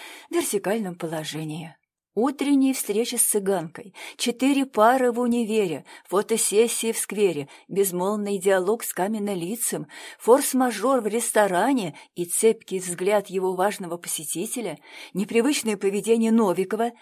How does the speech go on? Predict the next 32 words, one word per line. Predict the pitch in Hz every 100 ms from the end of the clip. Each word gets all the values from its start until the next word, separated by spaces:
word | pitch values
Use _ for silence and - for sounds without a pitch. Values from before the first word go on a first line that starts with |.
| _ -
внедорожник, | 151 151 165 156 202 254 202 - - - -
казалось, | 170 208 208 196 -
следовавший | 165 220 180 196 - 196
за | 185 214
мной | 226 190
по | 190
пятам. | 196 214 190 151 143 _ _ _ _
Все | - - - 208 254
события | 240 202 202 180 214 269 247 - 170 -
этого | 233 240 185
непростого | 196 - 190 196 240 214
дня | 185 185 247 285 -
совсем | - - 233 233 - 262 302 247
выбили | 185 247 302 269 240
меня | 226 196 196
из | 202
сил. | - - 156 151 _ - - -
Настолько, | 208 - - 226 311 381 240
что | - 202
даже | 196 214 220
на | 226
то, | 220 208
чтобы | - 202 208
принять | 190 202 214 240 180
душ, | 180 247 - -
их | 247 - -
не | 202
находилось. | 190 185 190 165 156 151 - _ - - - - -
Заметив | 175 220 262 349 349 233
движение | 214 240 233 330 269 226
у | 202
окна, | 185 180 175 202